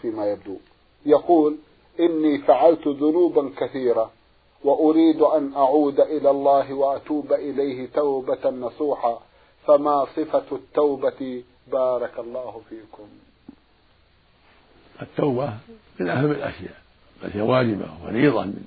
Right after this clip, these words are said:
Speaker 2: جميع الذنوب، والتوبة تشتمل على أمور ثلاثة: الندم على الماضي،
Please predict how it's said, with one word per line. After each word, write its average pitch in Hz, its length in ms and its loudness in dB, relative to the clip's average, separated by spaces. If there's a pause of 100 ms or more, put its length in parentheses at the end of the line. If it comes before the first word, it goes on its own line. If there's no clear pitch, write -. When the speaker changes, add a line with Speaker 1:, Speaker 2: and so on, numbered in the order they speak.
(160)
Speaker 2:
جميع 135 240 -2
الذنوب، 135 400 0 (920)
والتوبة 135 440 2
تشتمل 143 420 -2
على 131 160 0
أمور 131 260 0
ثلاثة: 101 400 -4
الندم 131 360 4
على 117 180 0
الماضي، 113 420 -2